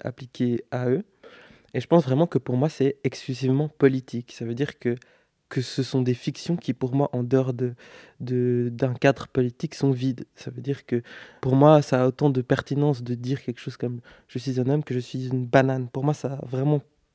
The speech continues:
ça, ça signifie rien, en fait. C'est un, c'est vide pour moi. Ça veut dire que je dis rien, en fait. Je dis rien de moi quand je dis ça. Par contre, euh, je vais utiliser ces identités-là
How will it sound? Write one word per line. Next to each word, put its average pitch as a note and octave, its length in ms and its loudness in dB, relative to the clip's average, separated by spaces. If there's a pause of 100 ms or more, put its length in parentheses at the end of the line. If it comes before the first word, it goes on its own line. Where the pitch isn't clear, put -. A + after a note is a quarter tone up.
(600)
ça, C3+ 220 4
ça C3 240 -2
signifie D#3+ 400 2
rien, C3+ 220 0
en C#3 80 -4
fait. - 340 -14 (280)
C'est - 160 -2
un, B2 220 -2 (280)
c'est C#3 160 4
vide B2+ 360 0 (120)
pour A#2 140 -4
moi. A#2 180 -8 (320)
Ça A#2+ 100 -6
veut A#2+ 60 -2
dire C#3+ 180 -2
que A#2+ 420 0
je B2 200 -6
dis B2 140 -2
rien, B2+ 240 4
en C#3+ 100 2
fait. - 180 -4
Je B2+ 60 -4
dis B2+ 80 4
rien D3 180 8
de D3+ 60 6
moi C#3+ 160 6
quand B2 120 -2
je A#2 100 -8
dis A#2 100 -10
ça. B2+ 160 -6 (160)
Par A#2+ 200 4
contre, E3+ 440 4 (180)
euh, A#2 560 0 (380)
je C3+ 100 -6
vais C3 300 4
utiliser C#3+ 760 2
ces C3 300 2
identités-là B2+ 720 2